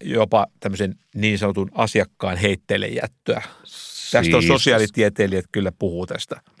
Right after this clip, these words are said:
Speaker 2: tarkoitat siis, että on jotenkin itseisarvosta, että, että kaikilla pitää olla joku inhimillinen kontakti, vaik-, vaik-,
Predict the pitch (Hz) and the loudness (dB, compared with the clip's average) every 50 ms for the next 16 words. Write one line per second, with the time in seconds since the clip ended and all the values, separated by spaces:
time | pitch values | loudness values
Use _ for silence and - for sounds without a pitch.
0 | _ _ - - 87 90 85 85 85 82 - 92 - 92 85 - - - - 95 | _ _ 0 2 2 4 4 2 0 0 -2 -2 0 0 -2 -2 -4 -4 -2 0
1 | 85 80 87 82 - _ _ - 85 82 85 87 87 - _ _ - 104 90 90 | 0 2 0 -2 -2 _ _ -2 0 2 2 2 0 -2 _ _ -4 0 2 4
2 | 92 95 - 95 87 - 95 87 87 85 - - 87 80 85 82 80 78 80 80 | 2 4 4 2 0 2 0 0 0 -2 0 0 0 0 2 0 0 0 -2 -4
3 | - - - 80 78 - - - 85 - _ - - - - - _ _ _ _ | -6 -2 -2 -2 -2 -2 -2 -4 -4 -4 _ -18 -20 -20 -20 -20 _ _ _ _
4 | _ - 120 - - 90 90 85 82 80 - 87 - - 87 85 85 85 92 104 | _ -14 -10 -4 -2 -2 -2 -2 -2 -4 -2 -4 -2 0 2 2 2 4 2 2
5 | - - 92 87 87 80 82 85 80 80 78 78 78 78 78 76 - 85 85 85 | 2 2 0 2 2 2 2 0 0 2 0 0 0 0 -2 0 2 2 2 2
6 | - 82 - - 85 78 80 76 _ _ - - 110 95 92 90 | 0 -4 -2 -2 0 0 0 -2 _ _ -18 -10 -6 -6 -6 -4